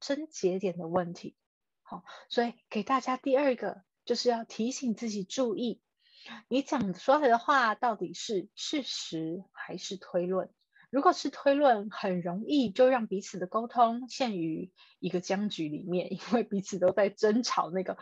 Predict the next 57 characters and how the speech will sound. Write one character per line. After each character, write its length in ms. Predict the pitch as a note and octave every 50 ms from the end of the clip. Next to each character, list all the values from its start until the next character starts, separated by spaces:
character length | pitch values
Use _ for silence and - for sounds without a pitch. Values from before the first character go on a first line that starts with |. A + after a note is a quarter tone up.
| - - _
墨 340 | - A3+ A#3 G3+ F#3 F3+ F#3
汁 300 | F#3 - - F#3 F#3 F3+
到 160 | A3 G#3 F#3
底 140 | F3+ F3+ F#3
谁 240 | - - G3+ F3
的 100 | F#3+ A#3+
墨 240 | G#3 F#3+ A3+ C4+ A3
比 100 | F#3 F3+
较 120 | F#3 G#3+ G#3+
浓 420 | G3+ A3+ G#3+ F#3 D#3+ D#3 E3 F3+
哦， 200 | G3 F#3 E3+ E3+
谁 160 | F3 - G#3 F#3+
的 100 | G3 A3
墨 220 | A3+ A3+ - G3+
比 80 | G3 -
较 120 | - G#3
稀 300 | F3 - - - G3 G3
的 140 | G3 G3 -
问 260 | F3 G3 G3 E3+ F3
题 180 | F3 - - -
了， 120 | - - - - - - - - - - - -
没 200 | A3 A#3 B3 C4
有 180 | C#4+ C4 F#3+
去 180 | F#3 - - A3
处 220 | - - - F3
理 160 | F3+ F3+ - F#3+
那 140 | F#3 F#3 F3
个 100 | - D3+
张 280 | - - D#3 D#3+ E3+ D#3+
鱼 280 | - - - - A#3 - _ _ _ - - - - -
乌 200 | G#3+ G#3 A3 A3
贼 260 | F#3+ F#3+ D#3 D#3 D#3
的 100 | - E3
事 220 | - - G3 F#3+
情 240 | F#3 - - F#3+ -
哈。 200 | F3+ - - - - _ - - - - - -
好， 240 | - - - - - _ _ _ _ _
所 180 | - - A#3+ B3
以 140 | C4+ B3
这 140 | A3 - D4
是 320 | C#4 - - C4+ C4 A#3+ A3
第 220 | - - C#4+ A3
二 240 | - D4 E4 D4 C4
个 200 | A3+ G3+ F#3+ F#3+
想 160 | - - F3+ - -
要 60 | G3
跟 160 | - G3 G3+
大 140 | G#3 A3 G3+
家 140 | F#3+ F#3+ G3+
分 220 | F#3+ - G#3+ G#3+
享 200 | A3 G#3+ F3+ -
的 180 | G3 - - -
近 320 | - - B3 G#3 F#3 F#3
距 220 | F3+ - G3+ F#3 E3
离 180 | - - D#3 -
沟 200 | - - D#3+ E3
通。 280 | F3+ - E3+ E3+ F#3